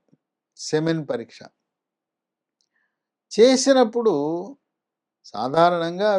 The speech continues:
వీర్య కణాలు కోట్ల సంఖ్యలో ఉండాలి. ఆ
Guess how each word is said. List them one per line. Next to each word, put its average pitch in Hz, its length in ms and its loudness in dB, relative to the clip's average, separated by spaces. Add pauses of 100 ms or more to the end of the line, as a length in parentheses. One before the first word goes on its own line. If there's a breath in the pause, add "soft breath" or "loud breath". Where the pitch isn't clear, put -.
(100)
వీర్య 170 400 -2
కణాలు 170 320 -2 (140)
కోట్ల 170 440 0
సంఖ్యలో 160 540 -6
ఉండాలి. 110 280 -16 (1300)
ఆ 156 80 0